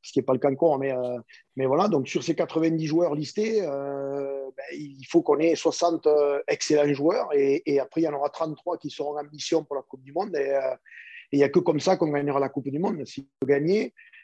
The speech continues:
il faut qu'on ait un maxi cas de Melvin, euh, qui joue en Pro D deux, qu'il ait vingt-deux ans ou, <clears throat> pardon, qu'il soit en top quatorze et qu'il ait trente-cinq ans. Euh, s'il a du talent et que c'est le meilleur, eh ben, euh, eh ben, il faut qu'il soit là. Et,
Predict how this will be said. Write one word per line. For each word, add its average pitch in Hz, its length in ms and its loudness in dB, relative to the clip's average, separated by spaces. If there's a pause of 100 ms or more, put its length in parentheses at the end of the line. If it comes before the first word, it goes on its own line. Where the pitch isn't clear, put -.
(140)
il 127 80 -10
faut 151 140 -2
qu'on 143 160 0
ait 151 60 -2
un 147 40 -2
maxi 147 380 -6
cas 147 120 0
de 143 80 0
Melvin, 147 380 4
euh, 131 1080 -2 (400)
qui 143 140 -4
joue 156 120 4
en 165 80 4
Pro - 160 -4
D 151 120 4
deux, 160 200 8
qu'il 147 160 0
ait 147 60 4
vingt-deux 156 340 2
ans 160 220 2
ou, 139 240 -2 (180)
<clears throat> 214 320 2
pardon, 147 240 -2
qu'il 139 140 -12
soit 170 140 -4
en 165 40 -6
top 160 180 -4
quatorze 156 380 -6
et 135 60 -12
qu'il 139 140 -8
ait 139 40 -6
trente-cinq 139 400 -4
ans. 180 220 -2 (400)
Euh, 127 100 -2
s'il 143 240 0
a 143 60 4
du 135 160 -2
talent 147 280 2
et 139 100 -2
que 135 100 -2
c'est 139 120 -2
le 135 100 2
meilleur, 147 420 0
eh - 20 -8
ben, 127 260 -2
euh, 120 320 -4 (380)
eh 120 60 -6
ben, 123 80 4
il 127 100 4
faut 131 100 -4
qu'il 120 140 -4
soit 131 160 0
là. 170 240 4
Et, 127 460 2